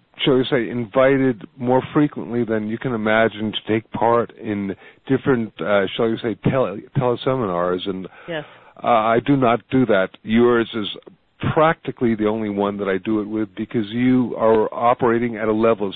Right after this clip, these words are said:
Speaker 1: such high integrity, love, light, and sound that how can I not? I am just simply,
Speaker 2: Aw.
Speaker 1: uh, if, if you like, complimented and grateful to be invited, so thank you.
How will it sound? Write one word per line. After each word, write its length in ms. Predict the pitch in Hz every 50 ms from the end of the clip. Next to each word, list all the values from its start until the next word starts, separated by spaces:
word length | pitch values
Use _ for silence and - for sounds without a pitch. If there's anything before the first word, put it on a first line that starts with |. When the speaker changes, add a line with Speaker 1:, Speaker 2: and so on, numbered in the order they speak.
| -
Speaker 1:
such 120 | - 120 - - - -
high 380 | - 120 123 127 123 123 127
integrity, 1000 | 123 - 101 101 90 - - 117 113 107 113 107 - - 110 107 104 101 101 101 _ _ _ - - - - - - _ -
love, 380 | - - 110 113 117 117 113 101
light, 340 | 104 110 110 107 107 104 -
and 140 | - 104 - -
sound 420 | 117 107 101 98 98 95 98 92
that 120 | 98 95 -
how 200 | - 117 113 110
can 160 | - - 113
I 160 | 104 101 104
not? 360 | 101 98 98 98 92 87 85 - - - - _ _ _ _ _ _ _ _ _ _ _ _ -
I 120 | 120 123
am 120 | 120 120
just 140 | 117 120 110
simply, 400 | - 214 185 - - - 120 110 107 107 101
Speaker 2:
Aw. 720 | - 165 160 - - - - - 110 107 104 101 98 101
Speaker 1:
uh, 40 | 98
if, 240 | 92 107 131 269 - - 151 110 - - -
if 60 | -
you 80 | 139
like, 180 | 135 123 120 -
complimented 800 | - 143 147 147 143 - 143 120 113 110 104 - 117 104 87 87 - - - - - _
and 220 | - 110 117 117 107
grateful 420 | 101 110 110 113 113 - - 107 92
to 100 | - 104
be 140 | - 104 98
invited, 440 | 90 92 85 95 90 90 85 85 - -
so 120 | - 98 87
thank 280 | - 104 90 85 71 -
you. 140 | 85 76